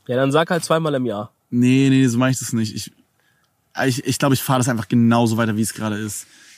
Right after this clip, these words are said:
Speaker 2: So, es ist eigentlich, ist eigentlich ziemlich cool so. Und ich komm halt manchmal in meinem Leben in Situationen, wo man halt in einem, in einer, in einer Situation, also oder in einem Restaurant ist oder so, wo es halt,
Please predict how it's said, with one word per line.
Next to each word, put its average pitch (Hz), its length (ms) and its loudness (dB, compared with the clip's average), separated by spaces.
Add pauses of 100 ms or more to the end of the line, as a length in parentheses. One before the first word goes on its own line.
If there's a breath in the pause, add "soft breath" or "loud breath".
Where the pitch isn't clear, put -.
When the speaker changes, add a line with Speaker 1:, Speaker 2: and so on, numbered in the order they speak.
Speaker 2:
So, 120 140 -4
es 110 140 -4
ist - 120 -6
eigentlich, 127 280 0
ist 127 160 -2
eigentlich 127 220 0
ziemlich - 320 -2
cool 123 260 4
so. 110 260 -2
Und 113 280 -2 (220 soft breath)
ich - 120 -10
komm 143 260 2
halt 135 140 0
manchmal 135 320 0
in 127 60 4
meinem 120 140 2
Leben 127 280 2
in 120 120 0
Situationen, 127 840 -2 (280 soft breath)
wo 123 220 4
man 127 240 4
halt 123 200 0
in 120 100 0
einem, 117 180 2
in 120 160 -2
einer, 110 200 -2
in 117 140 -2
einer 110 100 -2
Situation, 104 520 -8
also 113 180 -2
oder 117 220 -2
in 113 100 0
einem 110 320 -2
Restaurant 120 580 0
ist 131 100 -2
oder 127 160 -2
so, 117 160 -2
wo 117 120 0
es 120 140 -4
halt, 120 240 0